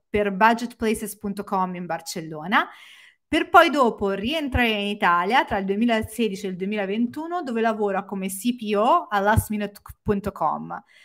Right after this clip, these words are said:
e dall'aprile duemilaventuno è, ricopre il ruolo attuale di, eh, C P O presso Facile punto it. Giuseppe, grazie mille per aver accettato il nostro invito e benvenuto su Product Heroes.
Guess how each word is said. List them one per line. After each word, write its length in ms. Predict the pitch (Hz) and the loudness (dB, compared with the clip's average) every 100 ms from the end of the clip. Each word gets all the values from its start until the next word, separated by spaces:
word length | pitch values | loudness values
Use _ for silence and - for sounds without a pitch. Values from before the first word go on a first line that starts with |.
| _ | _
e 180 | - 196 | -4 -2
dall'aprile 800 | 196 208 190 190 190 180 320 277 | 2 2 0 -2 -4 -4 -2 0
duemilaventuno 1000 | 214 226 240 254 294 302 349 392 440 427 | 2 2 0 -2 -4 -2 -2 0 0 0
è, 540 | 220 226 202 180 190 190 | 2 2 0 -2 -6 -8
ricopre 320 | 208 220 214 | -4 -6 -4
il 80 | 190 | -4
ruolo 160 | 196 | -2
attuale 560 | 190 196 285 202 220 269 | -4 -4 0 0 0 -4
di, 360 | 190 190 175 175 _ _ | -6 -8 -8 -12 _ _
eh, 300 | 175 175 175 | -6 -6 -6
C 260 | - 247 | -6 -6
P 160 | 247 285 | -4 -2
O 160 | 220 220 | -2 -2
presso 500 | 220 190 - 202 202 | -4 -4 -4 -4 -6
Facile 380 | 180 165 185 | -6 -6 -8
punto 320 | 165 170 165 - | -14 -16 -16 -18
it. 420 | - - - - _ _ _ - - - - - _ | -18 -20 -18 -20 _ _ _ -20 -20 -20 -20 -20 _
Giuseppe, 880 | - 175 196 254 - - 370 359 - | -14 -6 4 4 4 4 4 2 -8
grazie 580 | 185 185 226 277 - 277 | -8 2 4 4 2 2
mille 420 | 247 247 285 311 | 4 4 2 0
per 140 | 311 208 | 0 0
aver 240 | 202 226 | 0 0
accettato 500 | 233 240 202 226 233 | 0 -2 -4 -2 -2
il 100 | 208 | -2
nostro 320 | 202 226 - | -2 -6 -6
invito 480 | 190 190 185 226 370 | -6 -4 -6 -4 -2
e 80 | 302 | -2
benvenuto 480 | 196 202 202 202 254 | -4 -4 -6 -6 -8
su 140 | 262 | -12
Product 400 | 202 190 226 - | -8 -6 -6 -8
Heroes. 520 | 156 165 190 - 196 | -12 -10 -10 -12 -18